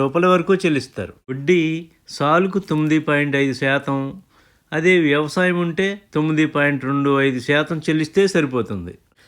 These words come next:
బంగారంపై రుణం పదివేలు నుంచి ఇరవై లక్షల వరకే చెల్లిస్తారు. ప్రాసెసింగ్ ఫీజు కేవలం అర శాతం, అంటే సుమారుగా లక్షకు ఐదు వందల తొంభై రూపాయలు మాత్రమే. అప్రైజర్కు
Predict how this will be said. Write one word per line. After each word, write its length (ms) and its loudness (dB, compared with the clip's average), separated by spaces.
బంగారంపై 760 0
రుణం 240 0
పదివేలు 500 2
నుంచి 280 -2
ఇరవై 280 4
లక్షల 320 0
వరకే 280 2
చెల్లిస్తారు. 500 -2
ప్రాసెసింగ్ 680 -2
ఫీజు 340 2
కేవలం 480 4
అర 180 -4
శాతం, 340 -6
అంటే 220 -4
సుమారుగా 560 -2
లక్షకు 400 -4
ఐదు 140 0
వందల 260 -2
తొంభై 300 -4
రూపాయలు 340 -4
మాత్రమే. 400 -6
అప్రైజర్కు 720 2